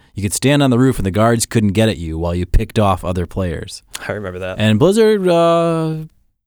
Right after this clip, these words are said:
Speaker 1: was like, "Well, we're gonna ban you if you do that." And gamer, the gamers, I think, fair response was like, "We are able to do this.
Speaker 2: <laughs> Yeah, right. <laughs>
Speaker 1: If you want us to not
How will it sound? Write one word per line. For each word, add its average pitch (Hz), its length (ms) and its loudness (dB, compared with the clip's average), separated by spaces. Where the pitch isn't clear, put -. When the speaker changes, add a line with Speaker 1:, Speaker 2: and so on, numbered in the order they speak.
Speaker 1:
was 120 220 0
like, 113 260 0
"Well, 123 200 2
we're 131 120 2
gonna 135 140 2
ban 135 240 2
you 139 80 2
if 127 120 -2
you 107 60 -2
do 117 160 2
that." 85 300 -2
And 113 220 2
gamer, 220 320 0
the 127 140 0
gamers, 202 340 0
I 110 60 0
think, 117 180 -4
fair 95 340 0
response 113 560 -2
was 82 220 -4
like, 87 280 -10
"We 180 160 2
are 156 200 0
able 120 360 2
to - 140 -12
do - 140 -8
this. 85 680 -6
Speaker 2:
<laughs> - 20 2
Yeah, - 160 -2
right. 95 300 -4
<laughs> - 400 -10
Speaker 1:
If 110 160 2
you 170 180 4
want 160 280 4
us 123 180 0
to 104 100 0
not 104 400 0